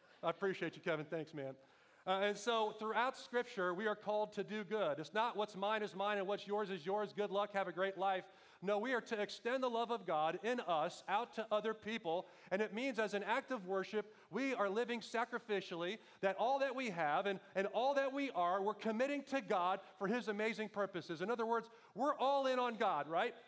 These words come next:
We're taking our whole life, everything we have, all that we have, all that we are, our time, our talents, our treasures, our resources, all into God's hands for His amazing purposes. And we've been living off of Hebrews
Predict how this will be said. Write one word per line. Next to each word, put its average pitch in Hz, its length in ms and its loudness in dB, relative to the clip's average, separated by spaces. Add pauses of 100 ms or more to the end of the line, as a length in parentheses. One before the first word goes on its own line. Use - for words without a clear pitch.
(140)
We're 214 80 -6
taking 247 280 0
our 220 120 4
whole 277 260 2
life, 180 240 2
everything 269 440 0
we 262 100 0
have, 180 260 4
all 262 160 2
that 277 120 2
we 240 100 -2
have, 170 240 2
all 247 160 2
that 277 120 2
we 262 120 -4
are, 175 160 4
our 202 100 2
time, 247 400 -2
our 208 80 2
talents, 233 420 -2
our 196 100 0
treasures, 247 520 -2 (220)
our 165 100 2
resources, 240 720 -4 (260)
all 262 300 2
into 220 200 0
God's 233 340 0
hands 214 240 -2
for 185 100 -4
His 196 160 0
amazing 185 320 -2
purposes. 175 600 -4
And 180 100 0
we've 208 120 -4
been 202 140 0
living 240 320 0
off 190 220 2
of 190 120 2
Hebrews 208 640 0